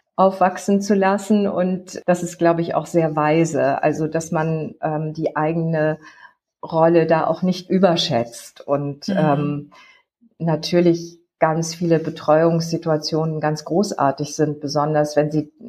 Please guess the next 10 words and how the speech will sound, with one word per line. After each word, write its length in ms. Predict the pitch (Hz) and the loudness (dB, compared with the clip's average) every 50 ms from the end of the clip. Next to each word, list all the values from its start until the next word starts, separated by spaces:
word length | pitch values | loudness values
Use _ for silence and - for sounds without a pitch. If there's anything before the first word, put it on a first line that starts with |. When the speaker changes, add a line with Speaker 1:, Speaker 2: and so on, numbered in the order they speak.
| - - - - _ - - _ | -20 -20 -20 -20 _ -20 -4 _
Speaker 1:
damit 360 | 170 156 156 156 151 - - | 0 2 2 0 0 0 0
einhergehen, 580 | 156 151 156 160 165 160 165 160 - 151 151 151 | 0 2 2 4 4 4 2 4 2 2 2 2
dass 240 | 151 151 - - | 0 -2 -2 -8
Kinder 380 | - - 180 165 160 151 147 147 | -4 -2 0 0 2 2 0 0
mit 160 | 147 - - | -2 -4 -4
anderen 360 | - 151 151 151 151 156 147 | -4 -2 -2 -2 -2 -4 -4
Kindern 400 | - - 185 180 185 160 127 131 | -4 -4 -2 -2 0 0 -2 -2
zusammen 440 | 127 - 151 139 139 127 127 131 131 | -2 -4 -4 -2 -2 -2 -2 -4 -6
sein 340 | 127 - 123 123 123 123 120 | -4 -4 -4 -4 -4 -6 -8
können. 400 | - - 120 110 107 120 - | -8 -8 -8 -8 -6 -8 -14